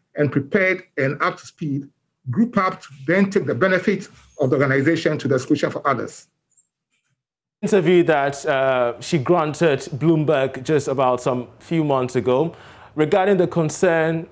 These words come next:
Speaker 2: of where she's coming from, Nigeria, the stark developmental challenges there as against where she's headed,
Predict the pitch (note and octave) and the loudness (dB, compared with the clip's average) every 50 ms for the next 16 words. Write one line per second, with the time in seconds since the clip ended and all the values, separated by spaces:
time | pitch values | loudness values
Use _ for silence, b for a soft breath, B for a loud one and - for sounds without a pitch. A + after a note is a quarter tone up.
0 | - D3 C#3+ C#3 C3+ C3+ C3 - - - C#3+ D3 F3 G3 A3 G#3+ - G#3 F#3+ E3 | -2 0 2 4 2 2 0 -4 -10 -8 -2 0 2 2 2 2 2 2 0 0
1 | - - F#3+ E3+ E3 D#3+ D3+ C#3 - C3+ B2 C3 C3 B2+ B2+ A#2 G#2 D#3+ F#3 G3 | 0 -2 -2 0 0 -2 -2 -2 -2 -2 -2 0 0 -2 -2 -2 2 2 4 4
2 | F#3+ F3 C3+ G#2 F#2 D#2+ - B B B B B B B B2+ D3 C#3+ C#3+ - - | 6 4 4 2 0 -4 -8 B B B B B B B -2 -2 -2 -2 -4 -6
3 | - A#3 A3+ A3+ A#3 A3+ - - - - - _ - - C3 B2+ D#3 C3 F3+ E3+ | -2 -2 0 0 -2 -6 -10 -14 -16 -18 -20 _ -16 -10 -4 -2 0 0 2 0
4 | E3+ - D#3+ F3+ F3+ F3 F#3 F#3 F3 F3 - F3 D#3 D#3 D3+ D3+ C#3+ B2+ C#3+ C#3 | 0 0 0 0 0 2 2 0 0 0 2 2 2 4 2 2 0 0 -2 -2
5 | A#2 - - C3 B2 C3 D#3+ D#3 - B B B B B B F#3+ F#3+ - F3 C#3 | -2 0 0 0 2 2 0 -2 -4 B B B B B B -4 0 0 -2 0
6 | - F3 E3+ E3 E3 E3 - - - b b b b D#3 F3+ F3 F#3 F3 F3 E3+ | 2 2 2 4 2 0 -2 -6 -20 b b b b 0 0 2 0 0 0 0
7 | D#3+ C#3+ C#3 - F3 G3+ G3+ D#3 C3 A2+ - - | 0 0 0 0 2 2 4 2 2 0 0 -6